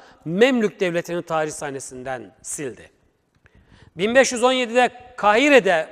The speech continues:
bulunan Yavuz Sultan Selim, orada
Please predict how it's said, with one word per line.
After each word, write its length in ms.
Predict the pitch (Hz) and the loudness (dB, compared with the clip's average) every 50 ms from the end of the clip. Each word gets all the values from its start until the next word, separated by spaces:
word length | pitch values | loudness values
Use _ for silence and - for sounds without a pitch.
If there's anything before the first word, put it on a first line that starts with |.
| - | -8
bulunan 320 | 175 175 175 180 196 190 185 | -8 -6 -4 -2 -2 -2 -2
Yavuz 280 | 180 185 185 180 170 | -4 -6 -6 -8 -10
Sultan 320 | - 180 165 - 196 180 170 | -12 -14 -6 -4 -4 -4 -4
Selim, 480 | - - 202 208 247 285 285 302 - - - _ _ _ _ _ _ _ _ - | -6 -4 -2 0 0 0 -2 -6 -10 -14 -20 _ _ _ _ _ _ _ _ 4
orada 560 | 220 240 254 240 190 196 202 190 185 185 | 6 6 6 6 6 4 4 4 4 2